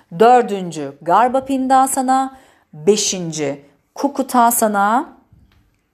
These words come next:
Altıncı Baddha Konasana A. Yedinci Baddha Konasana B. Sekizinci Upavishta Konasana. Önce yerde yaptığımız, öne kapanarak.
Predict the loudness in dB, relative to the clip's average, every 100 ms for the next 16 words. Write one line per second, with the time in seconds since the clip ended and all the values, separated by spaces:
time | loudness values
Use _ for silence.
0 | _ _ _ _ _ -20 0 4 4 2
1 | -4 -8 -8 -4 -2 -2 -4 -10 _ -20
2 | -6 2 2 2 -2 -4 -2 -4 -4 -6
3 | -6 0 4 6 6 2 -4 -8 -4 -4
4 | -4 -8 -8 -6 -6 -2 -2 0 -4 -6
5 | -4 -4 -4 -4 -2 -2 -4 -4 0 0
6 | 0 -2 -8 _ -20 -20 _ -14 -8 -4
7 | -4 -2 -2 0 0 0 0 -2 -4 -10
8 | _ _ -8 0 2 2 0 0 -2 0
9 | 0 0 0 -2 0 0 -2 -6 _ _
10 | -4 -2 0 0 0 0 -2 0 2 4
11 | 2 0 -4 -2 0 -2 -2 -4 -6 -8
12 | -6 -4 -2 0 0 -2 -14